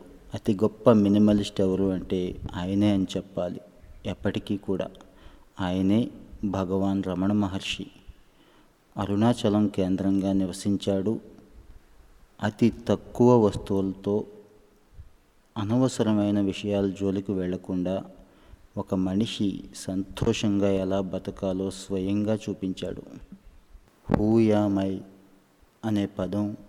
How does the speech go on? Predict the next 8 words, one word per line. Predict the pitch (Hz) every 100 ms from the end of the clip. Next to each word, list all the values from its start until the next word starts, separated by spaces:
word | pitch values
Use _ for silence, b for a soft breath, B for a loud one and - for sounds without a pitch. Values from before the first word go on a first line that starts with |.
| -
మనందరికీ | 101 95 90 90 101 107 104 - 104
పరిచయం | - 95 90 - 104 101 -
చేశాడు. | 95 - 98 - - - - - _ _ _ _ _ _ - -
"నువ్వెవరివో | 104 101 95 101 104 104 104 104
తెలుసుకో, | 101 90 90 107 - 95 90 - - - _ _ _ _ _ - 104
నీలో | 98 107 113 107
ఏముందో | 95 95 104 113 113 113 117
తెలుసుకో" | 113 95 95 - - 98 92